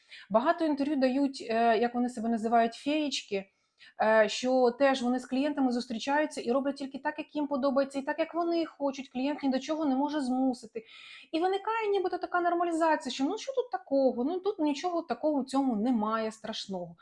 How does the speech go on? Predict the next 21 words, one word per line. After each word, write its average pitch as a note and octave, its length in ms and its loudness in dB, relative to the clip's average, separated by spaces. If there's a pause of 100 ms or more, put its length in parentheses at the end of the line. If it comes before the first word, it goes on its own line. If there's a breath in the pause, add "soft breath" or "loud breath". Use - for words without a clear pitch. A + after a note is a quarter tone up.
(280 loud breath)
А C#4 80 0
насправді F4 420 2
це - 140 -10
професія D4 460 0
небезпечна. A#3 560 -2
Ще C#4+ 200 -2
раз B3 200 0
нагадую G#3+ 480 -2
вам, D#4 240 -2
якщо A3+ 300 -4
ви A3+ 100 -2
не G#3 100 -2
дивились, C#4+ 320 -2
подивіться G#3 540 -4
фільм, E4+ 300 -6 (640 loud breath)
е, G#3+ 240 2
Girls A#3 400 2
to G3 120 -4
Buy D#4 300 4
або G#3+ 340 2
Екскортниці. - 840 -4